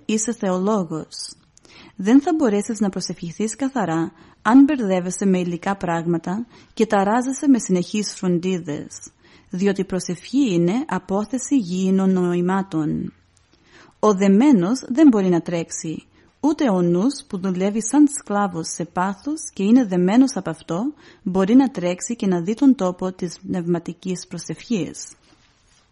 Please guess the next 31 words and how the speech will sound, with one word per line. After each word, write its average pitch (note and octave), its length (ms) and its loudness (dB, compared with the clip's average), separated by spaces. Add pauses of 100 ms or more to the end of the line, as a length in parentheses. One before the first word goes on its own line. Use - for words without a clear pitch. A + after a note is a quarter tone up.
(560)
Για G3+ 180 0
να G3 100 2
είσαι C4+ 320 0
ατάραχος A#3 520 -4
και G#3+ 120 -10
καλόγνωμος F3+ 760 -2
στην F#3+ 160 -2
προσευχή F3+ 480 -8 (140)
σου, A3 200 -8 (300)
μην D4+ 340 6
θέλεις G3+ 320 -2
να F#3 300 0
γίνουν F#3+ 400 2
τα F#3 100 -4
ζητήματά F3 640 -2 (160)
σου F#3 180 -8 (220)
όπως G#3+ 420 -4
φαίνεται F#3 340 0
σε F#3 140 -8
σένα B3+ 320 2
σωστά, F3+ 580 -6 (300)
αλλά F#3 240 2
όπως A3 320 -2
αρέσει G#3 360 -2
στον F3+ 220 -2
Θεό. F3 520 -4 (920)
Αν C4+ 300 8
δείχνεις A#3 420 4
επιμέλεια F#3+ 480 2
στην C#4 160 4
προσευχή, F3 640 -4